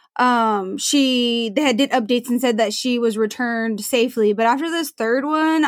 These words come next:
I'm not so sure. So the missing dates were February of twenty twenty-three. Um, I believe in, like, March, uh, she went home safe.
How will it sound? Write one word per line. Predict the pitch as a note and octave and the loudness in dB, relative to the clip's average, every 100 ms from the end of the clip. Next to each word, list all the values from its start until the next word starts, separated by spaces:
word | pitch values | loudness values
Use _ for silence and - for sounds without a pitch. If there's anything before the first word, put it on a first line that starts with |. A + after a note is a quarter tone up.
| - | 2
I'm | B3 | 2
not | B3 A3+ | 2 0
so | - A#3+ | 0 -2
sure. | - - G3+ G#2+ F#2 - _ - - - _ | -4 -6 -4 -6 -10 -16 _ -20 -20 -20 _
So | - E4 D#4+ D4+ A3+ | -4 -2 0 -2 -2
the | B3 C#4 | 2 2
missing | D4+ F4+ G#4 G4 A#3 | 2 0 2 2 2
dates | B3 B3 C#4+ C4+ - C4 | 0 0 -2 -4 -8 -8
were | - B3 B3+ B3 A#3+ A#3+ A#3+ A3+ G#3 | -6 -2 0 2 2 2 0 -2 -8
February | - B3+ D#4 E4+ F4 E4+ E4+ E4+ E4 | -2 -2 0 0 0 0 -2 -2 -4
of | - C4+ C4 B3+ | 0 0 2 -2
twenty | - C4 C4+ | -2 0 0
twenty-three. | C#4+ C#4+ D4+ C4 G3+ G#3+ C4+ - _ _ _ _ - | 0 0 0 -2 -2 -4 -6 -10 _ _ _ _ 0
Um, | B3+ A#3+ | 0 0
I | A#3 | 0
believe | A#3+ C4 C4+ C4 | 2 2 2 2
in, | B3+ | 2
like, | A#3+ A3 | 0 -2
March, | A3+ G#3+ A3 A3 A#3 A3+ - - - | 0 0 2 2 2 0 -2 -6 -4
uh, | - A3 A3 G#3 G#3 G3 | -2 0 0 0 -2 -4
she | G#3+ - - A3+ A3+ A3+ A3 | -4 -6 -2 0 0 0 0
went | A3 G#3 | 0 -2
home | A#3+ G#3+ | -2 -4
safe. | G#3+ G3+ G3+ A3 | -4 -4 -6 -8